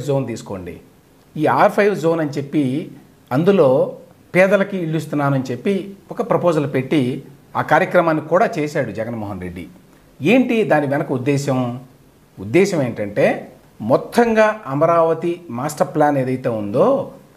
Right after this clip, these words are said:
దాన్ని గందరగోళం చేయడం. ఎప్పుడైతే మాస్టర్ ప్లాన్ని మీరు చెడగొడతారో, ఆ తర్వాత మళ్ళీ అమరావతిలో గతంలో అనుకున్న విధంగా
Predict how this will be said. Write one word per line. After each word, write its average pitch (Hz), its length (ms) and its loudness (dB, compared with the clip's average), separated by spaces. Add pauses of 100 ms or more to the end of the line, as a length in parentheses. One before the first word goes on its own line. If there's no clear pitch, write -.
(140)
దాన్ని 156 360 2 (100)
గందరగోళం 139 580 2
చేయడం. 104 340 -6 (380)
ఎప్పుడైతే 214 400 4
మాస్టర్ 175 400 -4
ప్లాన్ని 170 240 -4
మీరు 147 200 -4
చెడగొడతారో, 131 880 -2 (200)
ఆ 147 120 2
తర్వాత 180 440 2
మళ్ళీ 170 420 2
అమరావతిలో 156 920 2 (400)
గతంలో 208 300 4
అనుకున్న 180 340 0
విధంగా 147 680 0